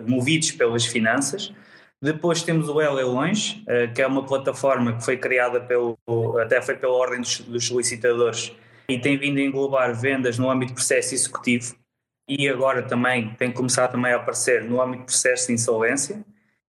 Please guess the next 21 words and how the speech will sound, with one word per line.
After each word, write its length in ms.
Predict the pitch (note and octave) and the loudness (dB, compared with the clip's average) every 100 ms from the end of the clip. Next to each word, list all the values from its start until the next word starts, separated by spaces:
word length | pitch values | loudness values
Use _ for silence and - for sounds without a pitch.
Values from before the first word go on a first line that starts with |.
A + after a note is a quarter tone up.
| - | -8
Depois 680 | B2+ E3 E3 G#3 F3+ C3 - | -2 -2 0 0 2 0 -4
temos, 540 | - D#3+ E3 D#3+ - | -2 2 2 2 0
eh, 260 | D3 D3 C#3+ | 0 2 2
as 100 | C#3+ | 0
leiloeiras, 640 | D#3 E3 E3 D#3+ C3 C3 | 0 0 0 0 0 -4
que 140 | - - | -4 -2
são, 380 | - B2+ B2+ | 0 2 0
são 160 | A2+ B2+ | 0 0
empresas 400 | B2 B2+ B2 B2+ | 0 0 0 -2
privadas 640 | - C#3+ D3+ G#3+ B3+ C#4 - - _ _ - | -4 -2 0 -2 -2 -8 -12 -20 _ _ -6
e 100 | D#3 | -4
que 140 | D#3+ | 0
nesta, 420 | E3 E3 E3 D#3 D3+ | 0 0 0 -2 0
desta 280 | D#3 D3+ | 0 0
forma, 320 | D#3+ E3 D#3+ D#3+ | 0 0 2 0
eh, 500 | - C3 C#3 C3+ - | -2 -2 0 -2 -4
fazem 420 | - D#3 D3 D3+ | 0 0 2 0
leilões 640 | C#3+ D#3 D3+ E3 A#3 - - C#3 | 0 2 2 2 0 -4 -4 -2
a 60 | |
promover 540 | C3 D#3 D3+ D3+ D3 C3 | 0 0 0 2 0 0
vendas 540 | C#3 C#3 D3 F3 - | 0 0 0 -4 -8